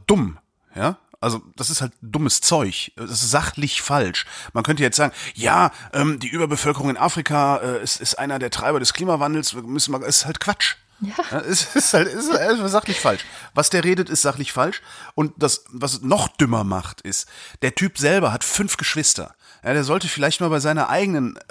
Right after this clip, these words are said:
Speaker 1: Kanickelfamilie
Speaker 2: Ach, Holger,
Speaker 1: anfangen
Speaker 2: jetzt
Speaker 1: nach-,
Speaker 2: hör auf.
Speaker 1: Entschuldigung.
Speaker 2: Das ist jetzt auch nicht besser.
Speaker 1: <laughs> Natürlich nicht. Ich,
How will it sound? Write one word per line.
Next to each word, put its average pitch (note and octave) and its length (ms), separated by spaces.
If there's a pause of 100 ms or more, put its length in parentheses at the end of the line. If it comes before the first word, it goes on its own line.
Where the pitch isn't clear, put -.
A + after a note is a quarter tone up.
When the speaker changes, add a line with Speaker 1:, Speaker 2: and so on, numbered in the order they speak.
(140)
Speaker 1:
Kanickelfamilie G#2 680
Speaker 2:
Ach, G2+ 120
Holger, G2+ 200
Speaker 1:
anfangen G#3+ 200
Speaker 2:
jetzt D3+ 100
Speaker 1:
nach-, - 280
Speaker 2:
hör A#3+ 80
auf. C#4 60
Speaker 1:
Entschuldigung. A2 380
Speaker 2:
Das A3+ 200
ist C#4 100
jetzt - 160
auch - 160
nicht A#3 240
besser. - 600
Speaker 1:
<laughs> - 480
Natürlich G3 440
nicht. D3 360
Ich, F3 200